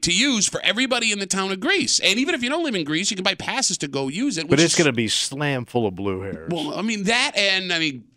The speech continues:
Speaker 1: younger people, right? Like, that stuff, again, it's like teenagers who don't wanna work out at the high school and older
Speaker 2: Old folk,
Speaker 1: people.
Speaker 2: yeah.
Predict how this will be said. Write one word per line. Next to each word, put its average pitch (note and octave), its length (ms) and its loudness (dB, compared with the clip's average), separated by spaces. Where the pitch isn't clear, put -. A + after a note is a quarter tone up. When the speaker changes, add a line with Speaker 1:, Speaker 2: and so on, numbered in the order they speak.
Speaker 1:
younger C#3 420 0
people, D#3 420 -2
right? A3+ 140 2
Like, B3+ 140 -2
that D#4 160 2
stuff, C#4+ 200 0
again, F#3 220 0
it's C3 140 -2
like D3+ 180 -2
teenagers A#3 880 0
who F3 100 2
don't G3 140 2
wanna G3 120 2
work F#3+ 220 0
out E3+ 120 2
at E3 60 -2
the E3 100 -2
high D#3+ 140 2
school C#3+ 460 -2
and D3 320 4
older C3+ 160 4
Speaker 2:
Old C3 180 4
folk, F2+ 260 0
Speaker 1:
people. E3+ 140 -2
Speaker 2:
yeah. F#2 220 2